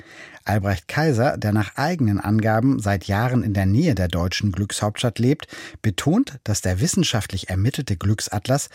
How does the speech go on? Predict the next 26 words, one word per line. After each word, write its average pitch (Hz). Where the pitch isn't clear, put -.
das 110
subjektive 104
Empfinden 123
der 123
Erfurter 127
misst, 143
denn 95
eigentlich 120
sieht 98
es -
so 113
aus. -
Als 113
Vergleichsgröße 110
zieht -
der 101
Atlas 123
die 107
sogenannte 120
objektive 110
Lebensqualität 107
heran, 117
ermittelt 123
anhand 104
von 90
Daten 92